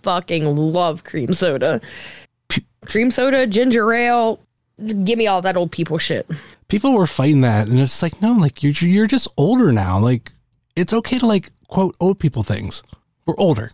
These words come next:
Speaker 1: You know what my favorite old people thing is? And I've loved it since I was a kid.
Speaker 2: What?
Speaker 1: Have you ever seen the old-fashioned shredded wheat? Like, the big brick?
Speaker 2: Oh,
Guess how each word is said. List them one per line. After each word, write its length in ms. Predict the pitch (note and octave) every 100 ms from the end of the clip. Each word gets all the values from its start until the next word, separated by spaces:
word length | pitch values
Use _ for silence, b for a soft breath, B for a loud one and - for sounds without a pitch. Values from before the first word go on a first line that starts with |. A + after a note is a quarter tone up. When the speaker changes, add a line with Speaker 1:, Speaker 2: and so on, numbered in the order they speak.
| _
Speaker 1:
You 180 | G#3+ A#3+
know 160 | A#3+ B3
what 160 | B3 A3
my 400 | A#3 A#3 A#3 A#3 A#3+
favorite 440 | - A3 A3+ A#3+ -
old 240 | G#3+ G#3+
people 320 | C4 B3+ B3+
thing 320 | B3+ C4+ C#4 C#4+
is? 400 | D4 D#4+ - - _ -
And 140 | F#3+
I've 300 | - G3+ G3
loved 440 | E3+ E3 F3+ G3+ A3+
it 160 | G3
since 240 | - G#3 G#3
I 120 | G3
was 180 | G3+ F3+
a 80 | D#3+
kid. 400 | - G3 A#3 - _ _ _
Speaker 2:
What? 300 | - A2+ G2+ - _ _ _
Speaker 1:
Have 180 | - G3+
you 100 | A#3
ever 240 | C#4 E4+ F4
seen 320 | D#4 D4+ C#4
the 120 | A#3+
old-fashioned 720 | A#3+ B3+ - A3 B3+ - A#3+ A3+
shredded 420 | A3 A3 G#3+ F3+
wheat? 320 | F#3+ A#3+ - _ _ -
Like, 220 | F3+ F3
the 80 | D#3+
big 680 | C#3+ - F#3+ F#3+ F#3+ F#3 F3
brick? 440 | F#3+ A3 - - -
Speaker 2:
Oh, 480 | C3 C3 A#2 G#2+